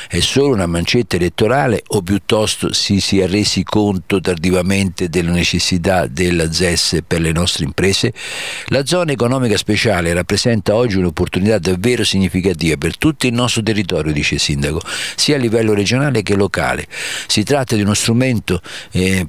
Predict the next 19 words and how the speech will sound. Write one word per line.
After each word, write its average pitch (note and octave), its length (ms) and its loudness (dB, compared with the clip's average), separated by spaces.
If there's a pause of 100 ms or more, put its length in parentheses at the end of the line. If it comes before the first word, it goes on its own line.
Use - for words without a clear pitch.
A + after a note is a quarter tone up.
pensato C3+ 680 0
per F#2 160 -2
sostenere G#2 500 2
le G2 100 2
imprese A#2 520 0
presenti B2 600 0
nelle F#2+ 220 2
Marche B2+ 380 0
e A2+ 40 4
in G#2 80 4
Umbria, D2+ 400 0
stimolare G#2 640 2
nuovi G#2 340 2
investimenti E2 760 -2 (280)
e F#2 120 0
favorire G#2+ 600 2
la F2+ 100 2
crescita C3+ 480 0
occupazionale. - 800 -2